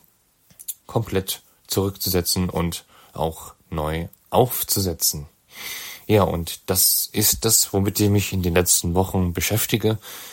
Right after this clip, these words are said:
Also ich stecke noch mitten in der Neueinrichtung des Handys. Ich muss ja schließlich die ganzen Apps wieder installieren,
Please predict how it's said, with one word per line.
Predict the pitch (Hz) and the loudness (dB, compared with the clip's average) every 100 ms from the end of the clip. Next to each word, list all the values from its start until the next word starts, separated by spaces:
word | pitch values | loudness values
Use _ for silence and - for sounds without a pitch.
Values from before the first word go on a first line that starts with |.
| - - _ - | -20 -20 _ -6
Also | 85 | -4
ich | - - | -2 -4
stecke | 92 - | -6 -4
noch | 87 80 | -4 0
mitten | 90 98 98 | -2 0 -2
in | 90 | 0
der | 87 | -2
Neueinrichtung | 80 82 87 92 110 - - 85 82 - - | 0 -2 0 2 2 0 -6 -4 -4 -6 -8
des | 76 - - _ | -8 -8 -12 _
Handys. | - 92 95 127 - - - | -2 2 4 4 0 -2 -8
Ich | - | 2
muss | 110 - | 4 4
ja | |
schließlich | 98 - 104 101 | 2 4 4 2
die | - | 0
ganzen | - 92 - 104 | 2 4 4 2
Apps | 107 - | 2 2
wieder | 107 95 | 2 2
installieren, | 85 98 - 90 101 110 104 101 | 4 4 4 2 2 4 2 -2